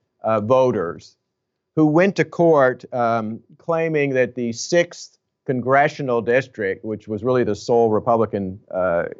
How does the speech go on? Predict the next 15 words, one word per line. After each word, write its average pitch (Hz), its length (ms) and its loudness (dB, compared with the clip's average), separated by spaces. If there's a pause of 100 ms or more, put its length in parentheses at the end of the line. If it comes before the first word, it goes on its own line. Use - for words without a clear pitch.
(140)
congressional 120 480 2
district, 98 480 -2 (460)
had 143 240 2
been, 123 360 2
uh, 113 520 0
redrawn 139 880 2
by 120 240 4
the 113 100 -4
democratically 123 800 0
controlled 110 500 -4
state 123 280 0
legislature 113 760 0
to 98 140 -8
move 113 340 2
in 110 320 2